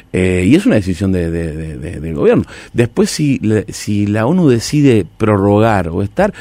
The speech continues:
bueno, ahí también volveremos a ver qué decisión toma, toma el Uruguay, si definitivamente, eh, eh, vuelve el quince de abril o, o, o se queda. Me parece que esto puede ser muy, muy dinámico,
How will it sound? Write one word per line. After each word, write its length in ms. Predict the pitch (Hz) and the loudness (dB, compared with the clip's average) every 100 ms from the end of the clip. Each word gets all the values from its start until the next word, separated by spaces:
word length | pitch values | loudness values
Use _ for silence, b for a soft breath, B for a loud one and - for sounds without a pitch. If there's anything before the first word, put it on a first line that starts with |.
| - | -2
bueno, 260 | 160 117 - | 0 0 -4
ahí 180 | - 127 | -4 -2
también 680 | 143 113 139 202 110 90 80 | 0 -2 -2 -2 -4 -6 -8
volveremos 500 | 87 95 101 135 120 101 | -6 -2 0 -2 -2 0
a 40 | |
ver 160 | 131 147 | 0 0
qué 120 | 135 | 0
decisión 420 | 104 92 110 104 | 0 0 0 0
toma, 320 | 104 98 82 B B B B - | 0 0 -2 B B B B -2
toma 220 | 110 107 | 2 2
el 80 | 98 | 4
Uruguay, 300 | 107 190 165 | 4 4 2
si 140 | 95 98 | 2 2
definitivamente, 1080 | 90 104 82 113 135 127 123 107 98 85 - | 2 0 2 2 2 2 2 2 0 -2 -4
eh, 460 | 101 95 90 87 82 B B B - | -2 -2 -2 -4 -8 B B B -8
eh, 300 | - - - | -6 -6 -6
vuelve 380 | 95 123 170 147 | 0 2 4 4
el 60 | 117 | 2
quince 240 | 127 120 | 2 4
de 40 | |
abril 340 | 117 160 254 226 B B _ | 4 4 2 -2 B B _
o, 100 | 101 95 85 | 0 2 0
o, 340 | 104 101 - 95 | -4 -4 -2 -4
o 60 | |
se 180 | - 98 | -2 0
queda. 260 | 226 208 98 | 2 2 2
Me 100 | 82 | 0
parece 220 | 113 139 | 0 2
que 60 | 120 | 0
esto 160 | 113 98 | 0 0
puede 140 | 107 | 0
ser 160 | 107 104 | 2 4
muy, 280 | 110 113 101 | 6 6 4
muy 220 | 110 127 | 6 6
dinámico, 640 | 147 156 156 170 170 226 | 4 4 4 2 2 0